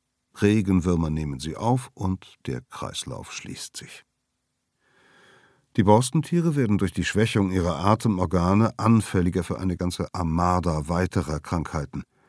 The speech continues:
Und speziell bei den Frischlingen ist eine stark erhöhte Sterblichkeit die Folge. Je höher der Wildschweinbestand, desto mehr Regenwürmer sind Träger der Larven, was wiederum eine höhere Infektionsrate bei den Schweinen bewirkt.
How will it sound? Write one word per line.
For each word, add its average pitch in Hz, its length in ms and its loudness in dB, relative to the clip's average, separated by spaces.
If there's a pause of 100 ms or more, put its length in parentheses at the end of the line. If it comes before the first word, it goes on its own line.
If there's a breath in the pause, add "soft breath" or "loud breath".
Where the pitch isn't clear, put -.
(360 soft breath)
Und 80 280 -4
speziell - 540 -2
bei 95 140 2
den 85 180 0
Frischlingen 90 640 2
ist - 200 -8
eine 87 200 -2
stark 80 420 -6
erhöhte 76 480 -8
Sterblichkeit - 920 -8
die - 60 -8
Folge. - 360 -16 (920)
Je 71 180 -6
höher 147 280 0
der 85 160 -4
Wildschweinbestand, 101 840 -4 (540 soft breath)
desto 117 240 0
mehr 104 480 4
Regenwürmer 98 640 2
sind 90 400 -4
Träger 73 460 -6
der 80 220 -6
Larven, 87 520 0 (320 loud breath)
was - 360 -2
wiederum 95 440 2
eine 95 360 -2
höhere 85 400 0
Infektionsrate 98 1040 0
bei 90 140 -2
den 101 140 0
Schweinen 90 540 2
bewirkt. - 600 -16